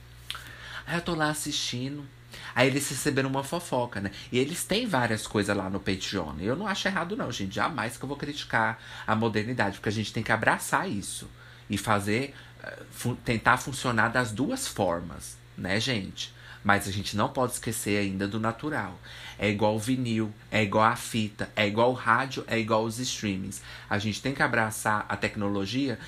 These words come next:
abraçar novas formas de se conectar com as pessoas e, e não pode dizer não. A gente não pode torcer nosso nariz e não aproveitar uma oportunidade assim. Mas a gente também não pode negligenciar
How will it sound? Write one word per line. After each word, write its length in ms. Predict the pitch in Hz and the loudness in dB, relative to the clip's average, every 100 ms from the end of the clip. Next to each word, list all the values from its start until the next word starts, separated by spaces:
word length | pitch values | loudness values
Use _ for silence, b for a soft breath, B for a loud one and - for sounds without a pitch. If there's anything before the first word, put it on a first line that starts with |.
| B B | B B
abraçar 500 | 104 107 104 - 104 | 2 4 2 0 2
novas 340 | 120 127 113 | 2 0 -2
formas 380 | - 101 101 98 | 2 2 2 -2
de 60 | 101 | -4
se 120 | - | -2
conectar 420 | 107 98 - 95 | 0 0 -2 -4
com 80 | 98 | -4
as 100 | - | -8
pessoas 600 | 95 - 101 113 143 - B B | -8 0 2 2 -2 -8 B B
e, 240 | 107 110 104 | 0 0 2
e 100 | 113 | 2
não 160 | 110 139 | 2 2
pode 240 | 139 127 | 2 2
dizer 260 | 131 127 135 | 0 -2 0
não. 120 | 113 | 0
A 40 | |
gente 160 | 107 101 | 0 0
não 120 | 120 | 0
pode 220 | 135 123 | 2 0
torcer 300 | - 113 117 | 0 -2 0
nosso 200 | 110 107 | 0 -2
nariz 500 | 104 101 123 131 113 - B B B | 0 0 0 -2 -4 -10 B B B
e 160 | 117 117 | 0 2
não 100 | 117 | 2
aproveitar 480 | 117 120 120 120 | 2 0 0 0
uma 160 | 123 123 | -2 -2
oportunidade 720 | 120 127 120 123 113 113 120 | -2 -2 -2 -2 0 0 0
assim. 340 | 147 - 107 - B | -4 -2 -4 -4 B
Mas 240 | 104 104 104 | 2 4 4
a 40 | |
gente 240 | 110 110 | 0 0
também 260 | - 107 107 | 0 2 2
não 140 | 127 | 0
pode 240 | 147 131 117 | 0 0 0
negligenciar 880 | 110 107 104 104 98 - 117 127 | -2 -2 -2 -2 -2 0 0 0